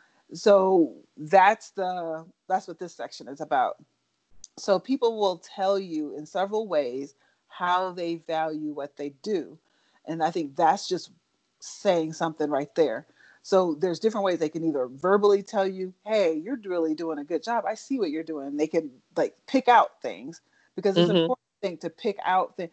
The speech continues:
Speaker 1: Don't just say, "I'm doing a good job." Tell me what you see me doing so that I feel validated or confirmed or something, you know?
Speaker 2: Mm-hmm.
Speaker 1: And then there's, um, so we just gotta, sometimes people aren't gonna tell us because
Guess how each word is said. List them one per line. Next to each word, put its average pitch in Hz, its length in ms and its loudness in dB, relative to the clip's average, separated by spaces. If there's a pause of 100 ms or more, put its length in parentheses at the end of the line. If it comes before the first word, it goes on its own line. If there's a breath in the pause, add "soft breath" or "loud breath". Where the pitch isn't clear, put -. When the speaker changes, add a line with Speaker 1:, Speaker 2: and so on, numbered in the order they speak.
(160)
Speaker 1:
Don't 214 160 -4
just 240 180 -4
say, 220 160 0
"I'm 185 140 -10
doing 175 240 -6
a 139 60 -8
good 160 260 -6
job." 180 360 2
Tell 220 160 -6
me 254 120 -2
what 226 180 2
you 220 100 -6
see 226 240 -6
me 196 180 -10
doing 143 520 -8 (140)
so 175 220 0
that 160 140 4
I 180 120 4
feel 175 360 -6 (180)
validated 160 680 0
or 135 220 -12 (160)
confirmed 190 500 -6
or 165 120 -6
something, 196 580 0
you 208 80 -2
know? 156 260 -4 (480 loud breath)
Speaker 2:
Mm-hmm. 170 260 -2 (520)
Speaker 1:
And 190 180 0
then 208 480 2
there's, 175 800 -2 (140)
um, 165 520 -10 (1080)
so 208 180 4
we 208 100 6
just 240 180 0
gotta, 208 220 6 (100)
sometimes 208 440 -8
people 185 220 -10
aren't 151 140 -10
gonna 156 160 -8
tell 160 280 -4
us 143 360 -10
because 151 460 -6